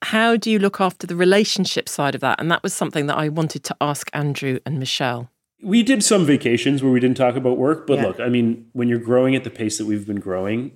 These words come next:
Speaker 2: that dominated a lot of the conversation, right? It was something, it was a passion that we both cared about. It's like parents that go on vacation, talk about their kids.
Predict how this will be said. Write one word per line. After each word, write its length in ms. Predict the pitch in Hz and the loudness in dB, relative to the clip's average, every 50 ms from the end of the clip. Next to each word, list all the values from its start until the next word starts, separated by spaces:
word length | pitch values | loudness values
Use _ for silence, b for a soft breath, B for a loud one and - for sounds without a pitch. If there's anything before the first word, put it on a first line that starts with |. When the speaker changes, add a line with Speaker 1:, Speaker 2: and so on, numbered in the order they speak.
| _ _ | _ _
Speaker 2:
that 200 | 113 110 110 107 | -4 -4 -4 -4
dominated 420 | - 110 110 117 123 127 127 127 120 | -4 -2 0 0 0 0 0 0 -2
a 60 | 127 | -2
lot 220 | 113 110 113 123 | -2 0 0 0
of 40 | 135 127 | -2 -4
the 40 | |
conversation, 680 | 113 - 95 85 82 82 - 78 76 71 - - - 78 | -4 -6 -8 -10 -8 -10 -10 -10 -10 -10 -12 -14 -14 -10
right? 160 | 82 90 98 | -8 -8 -6
It 40 | 101 | -6
was 100 | 92 - | -6 -6
something, 240 | 110 107 110 110 | -4 -4 -4 -4
it 80 | - - | -4 -6
was 120 | 107 104 | -8 -8
a 40 | 98 | -10
passion 420 | - - - 104 104 107 - - 120 | -10 -10 -6 -6 -6 -6 -4 -4 -2
that 60 | 110 | -2
we 60 | 110 | -2
both 220 | 104 104 107 107 - | -2 -4 -6 -6 -8
cared 180 | - 101 90 87 | -12 -12 -10 -6
about. 160 | 95 117 123 | -6 -6 -6
It's 140 | - 131 - | -4 -2 0
like 240 | 151 156 151 156 - | 2 2 0 0 -6
parents 440 | - - 131 147 147 127 - - - | -12 -6 -4 -2 -2 -2 -4 -4 -4
that 340 | - 110 101 101 - - _ | -2 -2 -2 -2 -6 -14 _
go 140 | - 120 113 | -2 0 0
on 100 | 110 110 | 2 0
vacation, 340 | 113 110 120 117 110 120 113 | -2 -2 -2 -4 -2 -4 -4
talk 140 | 123 110 107 | -4 -4 -4
about 120 | 117 107 | -4 -6
their 100 | - 107 | -6 -8
kids. 380 | - - 127 95 76 - - | -4 -2 -2 -2 -2 -8 -14